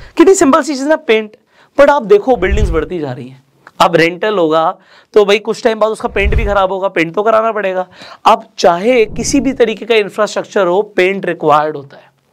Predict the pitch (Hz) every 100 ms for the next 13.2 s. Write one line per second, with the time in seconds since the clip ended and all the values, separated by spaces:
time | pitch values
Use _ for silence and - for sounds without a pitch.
0 | - - - _ _ 214 - 302 269 233
1 | 214 220 202 175 175 185 240 190 175 196
2 | 233 180 165 190 208 240 226 196 190 180
3 | 170 160 160 165 165 156 165 165 240 180
4 | - 180 160 147 139 - - 214 180 254
5 | 285 262 254 185 220 - 190 185 185 220
6 | 220 196 180 170 196 - 180 196 180 208
7 | 170 156 143 165 151 147 151 - _ _
8 | _ - - - - - 185 269 294 262
9 | 254 269 254 220 240 - 233 208 240 -
10 | 247 302 277 240 220 208 190 156 147 156
11 | - - _ - 240 269 269 233 - 214
12 | 247 - 269 240 226 220 226 185 196 -
13 | 202